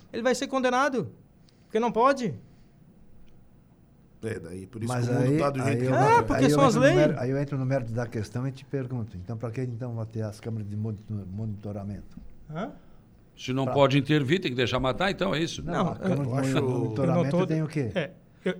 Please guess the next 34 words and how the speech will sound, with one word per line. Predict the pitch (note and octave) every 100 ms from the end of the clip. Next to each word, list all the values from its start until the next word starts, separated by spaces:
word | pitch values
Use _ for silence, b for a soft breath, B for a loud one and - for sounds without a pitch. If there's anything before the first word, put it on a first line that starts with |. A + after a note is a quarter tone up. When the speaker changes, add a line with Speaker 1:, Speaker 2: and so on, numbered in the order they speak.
| -
Speaker 1:
eu |
Speaker 4:
Acho | F#3
Speaker 1:
não | F3
Speaker 4:
que | B2+
ninguém | - A3
vai | G#3
ser | F3+ F3+
condenado | E3+ D#3 C3 A#2+ D3
por | E3
quem | E3+ A3
impediu | G#3+ G3+ B2 F3+
um |
ataque, | A3+ - F#3+ B3+
Paulinho. | - D#2 B2+ A#2+
Speaker 3:
É. | C3+
Speaker 4:
Me | C#3+
desculpa. | F3 - F#3+ A3+ - -
Speaker 1:
Ô, | F3+
Sa-, | - -
ô, | G#3 -
ô, | F3+ A2 - F3+
ô, |
Saulo, | - G3+ G#3 D3+
vou | F3+
te | -
falar | F#3+ F#3
pra | F#3 F#3
ti. | F#3+ F#3 - b b b -
Uma | E3
diretora | F3 F#3+ F#3+ F#3 F#3 F#3 G#3 G#3+ G#3+
chamou | - - F#3 F3+ F3 G3 G3+ G3 - B B B - - -
a | F3
P | E3+ F3+
M, | F3 F#3 G3 G#3